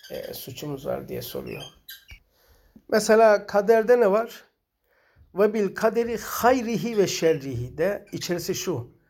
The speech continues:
Kaderde Allah ile nasıl olacaksın? Meleklerle nasıl yaşayacaksın? Komşun ya. Melekler itiraz etmişti işaret icazın sonunda. Kendisine komşu olacak insanları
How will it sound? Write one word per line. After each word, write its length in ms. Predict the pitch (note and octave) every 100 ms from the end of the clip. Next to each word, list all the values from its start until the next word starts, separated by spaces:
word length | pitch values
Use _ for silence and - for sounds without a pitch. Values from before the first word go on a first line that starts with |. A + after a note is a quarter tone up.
| _ _ _ - - - _
Kaderde 960 | - G#3 A#3 A#3 F#3 C#3+ C3 C#3 - - _ _ _ -
Allah 440 | F3 G3 A3 A#3+ F#3+
ile 500 | F3+ G3 A3 G3+ F3
nasıl 380 | E3+ D#3+ - C#3
olacaksın? 600 | C3+ C3+ A#2+ - - _ _ _ _ _ _ _ _ _ -
Meleklerle 720 | D#3 E3+ F3 F3+ F3 F3 F3
nasıl 260 | E3 D#3+ C#3+
yaşayacaksın? 500 | A#2+ C#3+ C3 A#2 B2
Komşun 440 | - D3 D3 G#3+
ya. 300 | A3+ F3+ A2+ - - _ _ _ _ _ _ _ _ _ -
Melekler 520 | D#3 D#3+ E3 F3+ D#3+
itiraz 460 | D#3+ D#3+ D#3 D#3+ C#3
etmişti 720 | B2+ B2+ A#2 - B2+ A#2 A#2+
işaret 360 | C3 - C#3 C#3
icazın 360 | B2 C3+ C#3+
sonunda. 680 | A#2+ - C3+ A#2+ E3 G#3 - _ _ - _ -
Kendisine 520 | D3 D#3 - E3+ E3
komşu 340 | - D3 -
olacak 340 | E3+ C#3 D3 -
insanları 760 | E3+ D#3 - D#3 D3+ D#3 A3+